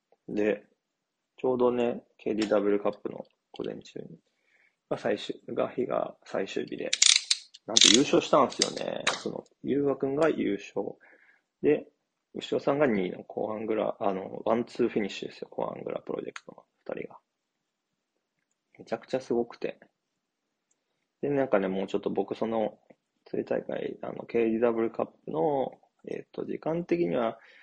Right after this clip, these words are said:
十、九時くらいかな。まだノーフィッシュだったんですけど、あの、もうこれ、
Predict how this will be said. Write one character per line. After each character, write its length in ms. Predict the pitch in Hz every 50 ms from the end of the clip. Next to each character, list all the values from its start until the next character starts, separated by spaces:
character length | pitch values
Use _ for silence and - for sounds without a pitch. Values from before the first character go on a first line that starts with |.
| - _ _ _ _ _ -
十、 380 | 139 - 120 120 120 - - _ _ _ -
九 140 | - 120
時 160 | 104 107 110 107
く 100 | - 117
ら 100 | 113 -
い 60 | -
か 100 | - -
な。 280 | - - - - 147 - _ _ _ _ _ _ _ -
ま 120 | - 113
だ 100 | 107 98
ノ 160 | 98 101 104
ー 40 | 101
フ 40 | -
ィ 20 |
ッ 40 | 107
シ 160 | - - -
ュ 40 | -
だ 60 | -
っ 100 | - - _ -
た 100 | - -
ん 240 | - - - - 143
で 80 | -
す 120 | - - -
け 100 | - -
ど、 320 | 127 131 131 127 - - _ _ _ _ _ _ _ _ _ _ _ _ _ _ _ _ _ _ _ _ _ _ _ _ _ _ _ _ _ -
あ 40 | - - - -
の、 720 | - - - - - - - - - - - - - - -
も 160 | 101 104 98
う 20 | -
こ 120 | - 104
れ、 300 | 104 110 113 110 -